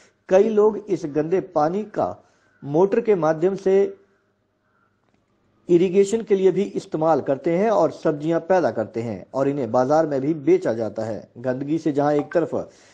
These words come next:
क्षेत्र में बीमारियां फैलने का खतरा बढ़ गया है, तो वहीं दूसरी ओर बाजार में बेची जाने वाली सब्जियों से भी सीधा सेहत के साथ खिलवाड़ हो सकता है। अणु पंचायत का ये क्षेत्र नगर परिषद वार्ड नंबर तीन के साथ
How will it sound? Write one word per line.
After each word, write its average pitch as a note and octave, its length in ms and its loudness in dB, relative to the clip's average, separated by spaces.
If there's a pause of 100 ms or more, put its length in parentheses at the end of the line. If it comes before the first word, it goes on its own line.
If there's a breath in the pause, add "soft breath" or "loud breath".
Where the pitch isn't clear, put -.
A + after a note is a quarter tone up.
(160 soft breath)
क्षेत्र G3+ 380 2
में A3 220 0
बीमारियां E3 420 0
फैलने F#3 260 -2
का F#3 120 0
खतरा D3 360 -2
बढ़ B2+ 220 -2
गया D3+ 200 0
है, F3+ 60 2
तो F#3+ 140 -2
वहीं D3+ 240 -2
दूसरी D3 360 0
ओर D#3+ 320 0 (340 soft breath)
बाजार C#3 500 2
में G3 260 -4
बेची D3+ 280 -4
जाने E3+ 300 0
वाली E3 280 2
सब्जियों D3+ 440 -4
से F3 180 -2
भी F#3+ 200 -2
सीधा E3+ 720 -2 (360 soft breath)
सेहत F#3+ 320 2
के C#3 60 -2
साथ C3 180 -2
खिलवाड़ D3+ 520 0
हो E3 220 -4
सकता G#2 360 -6
है। G2+ 260 -8 (280)
अणु B2+ 160 -2
पंचायत C#3+ 500 0
का D3+ 80 0
ये C#3+ 140 0
क्षेत्र D3 460 -4 (440 soft breath)
नगर E3+ 340 2
परिषद G3+ 500 -4
वार्ड E3 240 2
नंबर F3 240 0
तीन G3+ 320 -6
के D#3 140 -8
साथ A2+ 220 -2